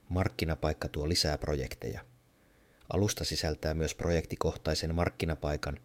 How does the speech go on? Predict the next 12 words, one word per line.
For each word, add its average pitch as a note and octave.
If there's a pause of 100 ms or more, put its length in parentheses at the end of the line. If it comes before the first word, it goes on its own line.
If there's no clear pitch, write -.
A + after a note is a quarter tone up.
(420)
jossa -
yritys -
voi D2+
etsiä -
osaajia D#2 (220)
ja D#2+
rakentaa D#2+
tiimejä. C#2 (920)
Samalla F2
palvelua D#2+
käyttävät D#2
osaajat D2+